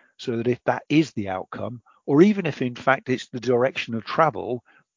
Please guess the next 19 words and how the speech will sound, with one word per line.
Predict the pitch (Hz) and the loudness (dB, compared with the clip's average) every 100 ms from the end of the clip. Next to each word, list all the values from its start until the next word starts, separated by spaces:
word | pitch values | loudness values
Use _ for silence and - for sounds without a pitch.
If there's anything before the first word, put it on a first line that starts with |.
| _ - | _ -4
that | 123 | 0
at | 131 | 0
least | 147 147 - - | 2 2 0 -6
we | 131 | -2
are | 127 120 | 2 2
helping | - 147 139 - 98 117 120 _ _ | 2 -2 -4 -8 -12 -12 -14 _ _
people | - 127 - 117 | -6 -6 -4 -6
get | 104 123 - | 0 -2 -2
to | 120 | -6
where | 117 | -4
they | 113 113 | -2 -4
need | 117 113 | -4 -6
to | - | -6
be, | 107 123 98 104 | -6 -4 -2 -6
so | - 117 | -6 -6
that | 113 - | -4 0
ultimately | 143 139 - 104 - 117 | 2 2 0 -10 -8 -6
the | 110 | -6
work | 110 123 147 | -4 4 2